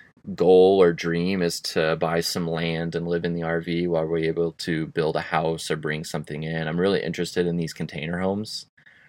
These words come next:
I don't know if you all have seen them, but they're pretty sweet. They, there's some companies out of Texas and, and other various companies, but they take those big shipping containers and they're making 'em into, I guess it's a little tiny home almost.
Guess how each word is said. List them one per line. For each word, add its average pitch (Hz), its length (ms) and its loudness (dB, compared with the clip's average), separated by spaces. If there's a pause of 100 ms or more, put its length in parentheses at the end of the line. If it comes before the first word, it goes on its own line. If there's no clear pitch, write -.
(160)
I 87 80 0
don't 82 120 0
know 82 80 2
if - 120 -6
you 87 100 0
all 82 160 0
have 82 100 -6
seen 85 220 -2
them, 80 320 -2
but 85 220 0 (400)
they're 90 100 2
pretty 117 240 0
sweet. 82 460 -2
They, 80 340 2 (320)
there's 87 200 -2
some 90 160 -4
companies 95 420 0
out 85 100 4
of - 80 0
Texas 95 640 0
and, 113 160 -2
and 127 220 0
other 98 180 4
various 73 280 0
companies, 82 500 -4
but 78 200 -2
they 78 360 0 (180)
take 87 220 -2
those 87 220 0
big 92 260 0
shipping 90 340 -2
containers 92 680 0
and 85 100 -2
they're 82 140 -2
making 85 340 -4
'em 82 100 -2
into, 87 600 -2 (720)
I 92 100 2
guess 110 300 2
it's 90 260 -6
a 90 40 0
little 87 200 4
tiny 90 320 0
home 80 240 -2
almost. 80 520 -4